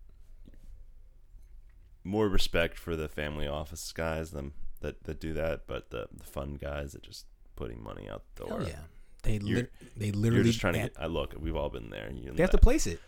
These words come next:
Speaker 1: You wanna get mon-, you wanna get deals done. You wanna get money out the door. You hate losing deals, but, like,
Speaker 2: No, but they have a window.
Speaker 1: you don't wanna chase it. Yeah, you got two, three years typically.
Speaker 2: That's it.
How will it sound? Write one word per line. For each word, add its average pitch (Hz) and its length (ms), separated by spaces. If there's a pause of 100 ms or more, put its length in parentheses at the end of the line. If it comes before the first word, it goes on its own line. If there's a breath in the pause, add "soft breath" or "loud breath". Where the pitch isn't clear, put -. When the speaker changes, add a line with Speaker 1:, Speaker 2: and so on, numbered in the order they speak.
(120)
Speaker 1:
You 104 220
wanna 135 140
get 123 200
mon-, 98 220
you 101 140
wanna 104 160
get 92 160
deals 90 240
done. 87 240
You 80 60
wanna 80 120
get 76 140
money 80 180
out 76 80
the - 60
door. 78 260
You 78 140
hate 73 160
losing 78 280
deals, 76 320
but, 67 200
like, 67 360 (1080)
Speaker 2:
No, 226 80
but 214 80
they 208 80
have 240 100
a 147 60
window. 123 480
Speaker 1:
you 92 80
don't 76 120
wanna 71 120
chase - 320
it. - 80
Yeah, 58 220
you 71 100
got 73 160 (160)
two, 80 160
three 69 220
years 67 240
typically. - 420
Speaker 2:
That's 202 220
it. - 260